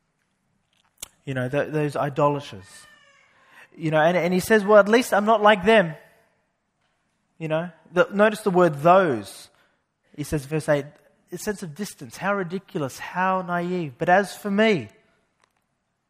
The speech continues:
verse nine, "I will fulfill what I have vowed." Jonah believes that he has a healthy relationship with God, where it's almost as if, "Of course God would save me. Look at who I am. Look at what I've done.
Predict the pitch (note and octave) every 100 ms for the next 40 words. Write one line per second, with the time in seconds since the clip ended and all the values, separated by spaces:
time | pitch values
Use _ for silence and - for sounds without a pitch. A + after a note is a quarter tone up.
0 | _ _ _ _ C3 A#2+ - C3 B2+ -
1 | C#3+ D#3+ E3+ E3+ D#3+ - D3+ - D3 C#3+
2 | C#3 C#3 - C3 C3 C3+ - A#2 B2 A#2+
3 | A#2+ E3+ F#3+ G3+ G3+ - _ E3+ D#3+ E3
4 | F3 C#3+ A2+ A2+ - _ _ _ D#3 D#3
5 | D3+ C#3+ - F3+ F3 - E3+ - _ -
6 | C3+ C#3 C3+ C#3 - C3+ B2+ - A2 F#2+
7 | F#2 _ _ _ _ _ _ _ _ _
8 | _ _ _ - - F#3 F#3+ G3 F#3+ -
9 | - F3+ G3+ G#3+ A#3+ B3 A#3 G3 G#3+ G3
10 | G3 - - C4+ C#4+ - G3 E3 C#3+ D#3+
11 | - - E3+ D#3 C3+ B2 G3 C#4 A#3 G3
12 | A3+ G#3 F#3 A3+ F#3+ D#3 A3 C4+ G#3+ G#3+
13 | A3 F3 D#3 A3 G#3+ C3